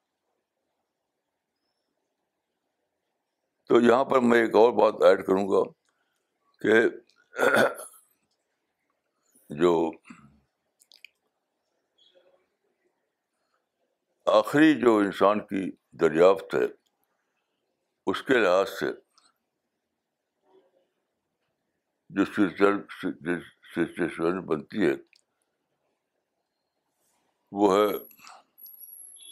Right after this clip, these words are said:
کوانٹم فزکس کا نظریہ۔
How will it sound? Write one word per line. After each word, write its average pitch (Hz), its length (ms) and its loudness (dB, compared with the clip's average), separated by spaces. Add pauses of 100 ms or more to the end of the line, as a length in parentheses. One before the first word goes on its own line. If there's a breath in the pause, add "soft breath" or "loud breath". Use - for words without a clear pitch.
(1800 soft breath)
کوانٹم 120 440 0
فزکس 85 440 -4 (1040)
کا 90 100 -2
نظریہ۔ 71 420 -4